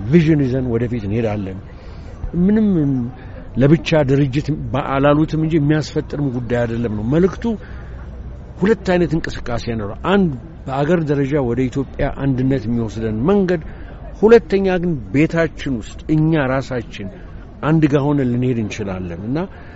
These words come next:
ይሄ የማፈንገጥና ለብቻ የመሆን ምና-፣ አካሄዱ ከዚህ ቀደም ጎዳን እንጂ አልጠቀመንም ነው። አሁን እንግዲህ ይሄንን እዚህ ያሉትን ከጠሩ በኋላ ዳያስፖራ ያሉትን በአማራ ስም የተሰባሰቡም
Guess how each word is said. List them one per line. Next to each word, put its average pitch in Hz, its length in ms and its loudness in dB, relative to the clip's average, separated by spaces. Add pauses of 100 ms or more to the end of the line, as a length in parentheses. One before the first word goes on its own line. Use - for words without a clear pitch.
(160)
ይሄ 127 180 2
የማፈንገጥና 139 840 4 (100)
ለብቻ 120 400 -2
የመሆን 131 360 0
ምና-፣ 147 240 0 (840)
አካሄዱ 156 500 0 (160)
ከዚህ 147 340 -2
ቀደም 143 340 0 (120)
ጎዳን 139 460 0
እንጂ 165 200 2
አልጠቀመንም 107 680 -4
ነው። 113 220 2
አሁን 170 260 4
እንግዲህ 190 300 2 (680)
ይሄንን 160 420 6
እዚህ 123 200 2
ያሉትን 156 440 2 (800)
ከጠሩ - 420 2
በኋላ 131 320 0 (340)
ዳያስፖራ 151 600 4
ያሉትን - 460 2 (200)
በአማራ 123 600 2
ስም 156 160 2
የተሰባሰቡም 113 720 2